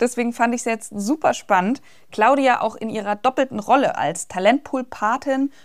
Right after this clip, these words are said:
und gleichzeitig mitwirkende Kraft im C B V zu hören und die Pferdebesitzer und Züchter damit auch in den Vordergrund zu stellen.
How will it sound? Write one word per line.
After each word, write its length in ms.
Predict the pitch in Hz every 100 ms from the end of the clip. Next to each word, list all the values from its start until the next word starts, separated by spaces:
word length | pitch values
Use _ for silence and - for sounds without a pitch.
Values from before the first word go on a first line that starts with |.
| -
und 140 | - 190
gleichzeitig 600 | 208 262 - 233 220 -
mitwirkende 540 | 269 - 254 233 220
Kraft 340 | - 196 208
im 160 | 208 202
C 100 | 214
B 120 | 196
V 240 | 180 190 196
zu 240 | - 165
hören 280 | 165 180 233 - - -
und 160 | 208
die 60 | 208
Pferdebesitzer 640 | 226 240 247 220 220 214
und 120 | - -
Züchter 300 | 240 - 202
damit 400 | 185 185 208 -
auch 180 | 180
in 120 | - 185
den 100 | 180
Vordergrund 540 | 196 190 160 151 139
zu 80 | -
stellen. 400 | - - -